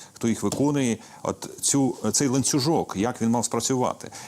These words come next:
І чому треба чекати, поки російські військові зайдуть на, е, на цю територію?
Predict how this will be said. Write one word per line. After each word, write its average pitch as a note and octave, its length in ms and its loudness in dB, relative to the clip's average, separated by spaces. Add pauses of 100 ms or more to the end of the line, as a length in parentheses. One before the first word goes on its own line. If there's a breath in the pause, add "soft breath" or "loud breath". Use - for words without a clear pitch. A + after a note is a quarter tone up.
І G#2+ 120 2
чому C#3 340 2
треба A#2+ 280 -2
чекати, C#3+ 460 -2
поки A#2 300 0
російські G#2+ 440 0
військові A#2 460 0
зайдуть G#2+ 580 2
на, F2 500 -2
е, - 420 -8
на F#2 140 -4
цю - 160 -4
територію? - 560 -4